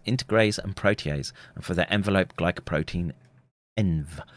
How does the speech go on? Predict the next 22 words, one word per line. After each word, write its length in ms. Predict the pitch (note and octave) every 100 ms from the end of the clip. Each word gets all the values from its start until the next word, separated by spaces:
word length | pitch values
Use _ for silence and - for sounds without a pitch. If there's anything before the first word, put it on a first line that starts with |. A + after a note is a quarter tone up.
| - - _
They're 140 | A2 -
transcribed 840 | C#3+ C3 - - C#3+ C#3 C#3 A#2+
as 140 | G#2+
full 220 | - C#3 B2+
genomic 360 | A#2 A2+ A2
viral 440 | F#2 G2 A#2 A#2 -
R 200 | A2+ A2+
N 80 | A2
As, 340 | B2+ F2+ -
as 180 | C#2+ -
well 220 | F#2+ F#2+
as 140 | F2
subgenomic 800 | - - G#2+ B2 F#2 E2+ E2+ D#2+ -
M 200 | F#2+ E2+
R 180 | E2+ F2+
N 80 |
As, 300 | F#2 F2 D2+
coding 420 | - - F#2 F2+ F2
for 240 | - B1+ -
only, 540 | E2+ E2+ E2 D#2+ D#2 - _ _ _ _ _ _
only 180 | G#2 A2
for 300 | - D2+ E2+